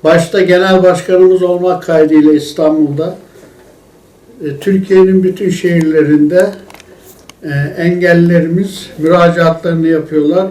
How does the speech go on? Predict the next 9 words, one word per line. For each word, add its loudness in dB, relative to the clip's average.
İlimizde 2
de -2
bugüne 2
kadar, 2
e, -6
bize 0
gelen 0
bilgiler -2
dahilinde -2